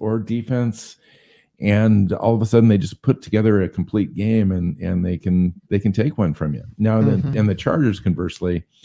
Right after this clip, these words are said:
Speaker 1: I thought they would have been a little bit better on defense this year. And their defense just hasn't quite stepped up this year. The
Speaker 2: No.
Speaker 1: offense is okay, but seemingly they need the defense a little bit more than people thought. Everyone thought Justin Herbert was gonna come in and kinda carry that team.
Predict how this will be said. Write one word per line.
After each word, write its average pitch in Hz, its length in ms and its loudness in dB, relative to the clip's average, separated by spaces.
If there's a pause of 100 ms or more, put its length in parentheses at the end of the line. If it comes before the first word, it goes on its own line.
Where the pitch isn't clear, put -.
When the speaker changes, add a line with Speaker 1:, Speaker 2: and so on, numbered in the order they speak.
(240)
Speaker 1:
I - 60 -4
thought 123 200 -2
they 123 80 2
would 101 160 0
have 78 80 -8
been 92 160 -2
a 87 80 -4
little 101 200 0
bit 101 220 -4
better 92 240 -2
on 82 140 -6
defense 101 400 -4
this - 260 -4
year. 127 300 0 (400)
And 101 120 2
their 98 100 2
defense 110 440 -2
just - 220 -10
hasn't 82 340 -8
quite 85 300 -10
stepped - 360 -10
up 85 200 -10
this - 260 -12
year. 82 140 -4
The 87 100 -4
Speaker 2:
No. 92 120 -2
Speaker 1:
offense 110 340 -2
is 92 140 0
okay, 98 580 0
but 87 400 -8
seemingly 95 580 0
they 90 140 -4
need 92 200 -2
the 90 60 -8
defense 92 440 -4
a 87 40 -10
little 87 220 -6
bit 80 180 -8
more 87 400 -4 (380)
than 90 160 -4
people 92 280 -2
thought. 92 540 -2
Everyone 92 340 -2
thought 90 360 -2
Justin 92 280 -8
Herbert 85 220 -6
was - 80 -18
gonna 85 180 -4
come 90 220 -2
in 87 140 -4
and 85 180 -8
kinda 85 220 -6
carry 95 400 0
that 90 240 -6
team. 90 440 0